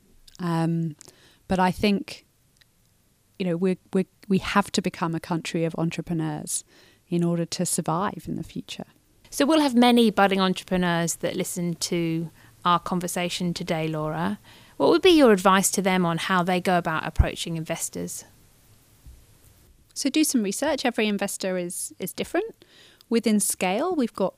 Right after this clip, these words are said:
Speaker 1: five archetypes of investors: non-exec directors, corporate entrepreneurs, partners at professional service firms,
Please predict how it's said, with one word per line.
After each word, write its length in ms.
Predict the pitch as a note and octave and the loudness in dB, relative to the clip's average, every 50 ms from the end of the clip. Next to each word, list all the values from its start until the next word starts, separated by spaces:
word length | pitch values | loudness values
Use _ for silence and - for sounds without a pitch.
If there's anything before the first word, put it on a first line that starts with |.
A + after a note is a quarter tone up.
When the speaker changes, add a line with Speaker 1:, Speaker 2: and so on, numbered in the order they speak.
| _ _ | _ _
Speaker 1:
five 560 | - - - F#3+ F#3+ G3 F#3+ F#3+ F#3+ - - - | -10 -4 -2 0 0 0 0 0 -2 -4 -6 -4
archetypes 680 | - F#3 F#3 - - F#3+ - G3 F3+ E3+ - - - - | -2 -2 -2 -2 -6 -8 -6 -6 -6 -6 -6 -8 -8 -6
of 400 | F#3+ F3+ F3 - - - - - _ _ _ _ _ _ _ _ _ _ | -6 -6 -6 -8 -14 -20 -20 -20 _ _ _ _ _ _ _ _ _ _
investors: 840 | - G3 F#3 G3 G3 - - - B3+ D4+ G4 G4 - - - - - _ _ _ _ _ _ _ - | -2 0 0 0 0 -2 0 0 0 0 0 -2 -6 -8 -10 -12 -14 _ _ _ _ _ _ _ -2
non-exec 520 | G3+ G3+ G3+ G3+ F3+ - - F#3+ - - | 0 2 2 0 0 0 -2 -2 -2 -2
directors, 880 | - F#3 F#3 F#3+ G3 - _ - - G3+ F#3+ F#3+ F#3+ F#3+ - - - - _ _ _ - - | -2 -2 -2 -2 -2 -4 _ -8 -6 -4 -2 -2 -4 -4 -6 -10 -12 -14 _ _ _ -20 -10
corporate 460 | - - G#3+ G3+ - - G#3 F#3 - _ - | -4 0 0 0 0 -2 -4 -4 -2 _ 0
entrepreneurs, 1000 | A3 G#3 - - G#3 - G#3+ G3+ G3 G3 G3 F#3+ F#3+ G3 G3 G3+ - - - - _ - - - _ _ _ _ _ - - _ _ - | 2 2 0 0 0 2 2 4 4 4 2 2 0 0 -2 -2 -4 -6 -6 -10 _ -20 -20 -20 _ _ _ _ _ -20 -20 _ _ -6
partners 400 | - G#3+ G#3+ G#3+ - F#3+ G3 - | -2 2 2 2 2 0 -4 -8
at 100 | F#3+ - | -8 -10
professional 460 | G#3 F#3+ - G3 F#3 - - G3 F#3+ | -8 -6 -4 -4 -4 -2 -2 -4 -4
service 480 | - - G3+ F#3+ F#3 F#3 F#3+ F#3 - | -4 -4 -2 -2 -2 -2 -4 -6 -6
firms, 720 | - - F#3 F3+ F3+ F3+ F3+ F#3 F3+ F3+ F#3 F#3 - - | -6 -6 -4 -2 -2 -2 -2 -4 -4 -6 -6 -8 -10 -12